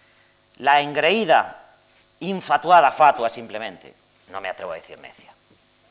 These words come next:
La engreída ocultación de una pérdida irreparable, o dicho de un modo más benévolo.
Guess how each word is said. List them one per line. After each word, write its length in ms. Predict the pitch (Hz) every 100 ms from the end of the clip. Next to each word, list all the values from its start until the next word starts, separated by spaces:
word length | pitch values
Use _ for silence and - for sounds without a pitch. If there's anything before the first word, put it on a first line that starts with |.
| _ - _ _ _ - - - _ _ _ _
La 120 | 98 131
engreída 760 | 139 135 151 143 143 - -
ocultación 960 | - 135 135 156 147 143 - 175 226 214
de 100 | 165
una 360 | 175 185 - -
pérdida 440 | 233 240 233 214
irreparable, 720 | 170 143 120 95 73 69 65 _ _ _ _ _ 123 _ _ _
o 120 | - 131
dicho 260 | 170 170
de 60 | 156
un 80 | 147
modo 260 | 160 170 -
más 220 | 117 120
benévolo. 460 | 123 85 - -